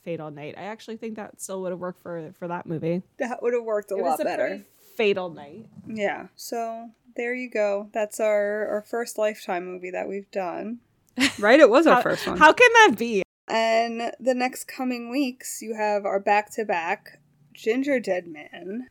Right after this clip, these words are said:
Speaker 2: our re-
Speaker 1: Re-release.
Speaker 2: re-release of The Ginger Dead Man.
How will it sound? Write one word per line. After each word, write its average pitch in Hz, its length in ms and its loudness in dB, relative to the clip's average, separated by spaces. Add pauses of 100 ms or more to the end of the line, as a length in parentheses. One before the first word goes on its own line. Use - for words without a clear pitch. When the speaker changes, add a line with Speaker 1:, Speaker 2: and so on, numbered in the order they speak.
(120)
Speaker 2:
our 190 360 -2
re- 220 680 -6 (540)
Speaker 1:
Re-release. 214 680 -2
Speaker 2:
re-release 254 880 -2
of 208 260 0
The 196 80 -4
Ginger 226 320 -4
Dead 226 220 -2
Man. 220 520 -8